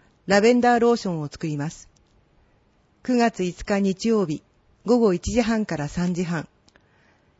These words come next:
カルチャープラザ駅にて。定員は十人。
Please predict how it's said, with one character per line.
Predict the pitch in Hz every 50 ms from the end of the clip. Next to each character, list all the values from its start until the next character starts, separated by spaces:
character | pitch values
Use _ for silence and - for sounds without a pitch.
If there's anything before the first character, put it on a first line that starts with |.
| _ _ -
カ | - 220
ル | 233 247
チ | 226 - 254
ャ | 247
ー | 247
プ | - 233
ラ | 233 226 196
ザ | 180 165
駅 | 175 196 - 208
に | 190 170 151
て。 | - - - - _ _ _ _ _ _ _ _ _ _ _ _ _ _ _ _ _ -
定 | - 254 254 254
員 | 254 254 247 247 240
は | 240 240 220
十 | 175 180 214 226 208 175
人。 | 151 143 139 135 156